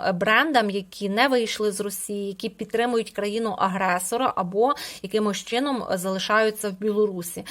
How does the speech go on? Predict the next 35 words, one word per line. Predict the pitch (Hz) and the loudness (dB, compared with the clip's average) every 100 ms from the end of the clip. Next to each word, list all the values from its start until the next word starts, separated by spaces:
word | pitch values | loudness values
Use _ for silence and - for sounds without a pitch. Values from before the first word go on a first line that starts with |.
| - - | -16 -8
Тому | 214 269 | -4 -2
звертайте | 262 247 240 220 208 | 0 2 6 6 4
увагу | 202 202 202 | 0 0 0
на | 196 | -4
своє, | 190 202 233 285 | -6 -4 0 2
досить | 226 233 202 190 | 2 2 0 -2
недороге, | 208 214 190 196 190 220 262 | 2 2 2 -2 2 4 4
доступне | 233 - 214 196 | 0 -4 -4 -4
по | 190 185 | -6 -8
ціні | - 202 262 330 | -6 -2 -2 -2
і | - 262 | -4 -8
при | - | -8
цьому | 175 - 226 269 262 - - | -8 -4 -2 -2 -4 -14 -8
якісне | 190 208 269 269 269 - | 2 4 4 2 -4 -6
в | - | -6
плані | - 196 226 247 247 240 - | -6 2 2 2 -2 -6 -14
впливу | - - 208 220 226 220 | -20 -2 4 4 4 -2
на | 196 196 190 | -2 -2 -4
шкіру. | - - - 185 175 - - - - | -4 -6 -2 -2 -2 -10 -8 -8 -6
А | - 214 | -2 4
я | 262 240 | 6 8
дякую | 214 220 220 202 | 8 4 4 -2
вам | 196 208 190 - | 2 0 0 -4
за | 185 214 | 4 4
перегляд. | 202 202 190 185 196 233 339 - | 6 2 2 0 2 4 4 4
Обов'язково | 220 214 240 240 - 208 190 | 0 4 2 2 0 0 0
підписуйтеся | 214 - 214 214 190 196 196 | -4 0 0 0 -6 -6 -4
на | 202 196 | -2 -2
канал, | 190 190 226 320 | -4 2 4 4
ставте | - 220 214 202 | 2 -2 0 -6
вподобайки. | - 196 190 220 277 220 | -6 -4 2 4 4 2
Будь | 196 | 2
ласка, | 220 226 226 196 | 6 6 4 -6
напишіть | 190 208 - 247 | -8 -8 -2 -2
мені, | 214 208 226 226 | 0 -2 0 -2